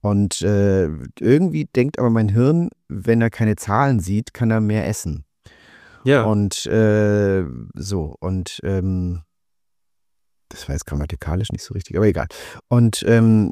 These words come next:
Speaker 1: genau, und ich glaube, ich hab jetzt eh schon ganz schön zugenommen und jetzt kommt noch diese ganze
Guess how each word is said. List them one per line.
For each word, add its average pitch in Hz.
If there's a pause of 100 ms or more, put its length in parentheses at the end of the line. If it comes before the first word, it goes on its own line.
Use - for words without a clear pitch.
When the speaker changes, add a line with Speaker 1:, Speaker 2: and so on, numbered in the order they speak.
Speaker 1:
genau, 104
und 98
ich -
glaube, 120
ich 113
hab 135
jetzt - (140)
eh 208
schon -
ganz -
schön -
zugenommen 113
und 101
jetzt 135
kommt 135
noch 117
diese 117
ganze 110